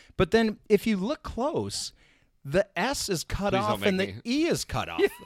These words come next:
Speaker 2: Yeah.
Speaker 1: Like, why? What are they?
Speaker 2: The S, the first S and the, and the, and the second E is in the armpits.
Speaker 1: Why?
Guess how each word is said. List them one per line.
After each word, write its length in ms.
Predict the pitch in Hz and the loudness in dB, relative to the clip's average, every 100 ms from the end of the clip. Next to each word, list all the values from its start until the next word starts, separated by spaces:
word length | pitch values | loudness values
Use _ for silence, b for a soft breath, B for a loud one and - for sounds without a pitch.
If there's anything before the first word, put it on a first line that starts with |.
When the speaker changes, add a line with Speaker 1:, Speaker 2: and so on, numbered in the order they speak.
| - | -2
Speaker 2:
Yeah. 120 | 392 | 2
Speaker 1:
Like, 140 | 220 202 | 4 4
why? 200 | 220 320 | 4 4
What 200 | 294 277 | 4 0
are 60 | 370 | 0
they? 100 | 359 | 6
Speaker 2:
The 140 | 302 220 | 8 12
S, 360 | 185 - - - | 10 10 -2 -4
the 200 | 139 143 | -2 -2
first 360 | - 190 202 185 | 2 2 2 2
S 300 | 156 160 180 | 2 2 0
and 100 | 143 | -6
the, 300 | 135 143 139 | -4 -4 -4
and 100 | 131 | -4
the, 200 | 123 120 - | -6 -8 -8
and 120 | 127 | -8
the 60 | 123 | -6
second 440 | - 156 156 131 - | 0 0 0 -6 -6
E 300 | 143 131 107 | -4 -4 -4
is 180 | 113 123 | -6 -6
in 60 | |
the 80 | 117 | -6
armpits. 540 | 107 117 98 87 - - | -6 -8 -14 -18 -20 -8
Speaker 1:
Why? 380 | 180 214 269 285 | 0 2 2 0